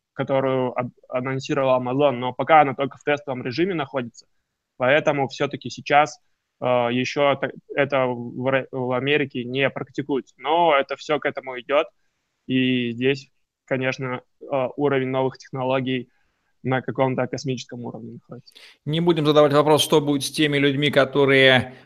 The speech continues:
Speaker 2: лишаются рабочих мест. В конце концов, э, экономическая теория нам дает ответ, они будут переквалифицироваться в представителей других профессий, и рабочие места в большем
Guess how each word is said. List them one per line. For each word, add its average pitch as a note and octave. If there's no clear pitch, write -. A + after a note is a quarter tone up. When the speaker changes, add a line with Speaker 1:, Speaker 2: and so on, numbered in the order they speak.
Speaker 2:
лишаются C3
рабочих C3
мест. F#3
В -
конце B2
концов, B2+
э, A2
экономическая A2+
теория A#2+
нам A2+
дает A2+
ответ, A#2
они A2+
будут A2+
переквалифицироваться C3+
в C3
представителей C3+
других C#3+
профессий, D#3
и B2+
рабочие C3
места C3
в A#2+
большем C3+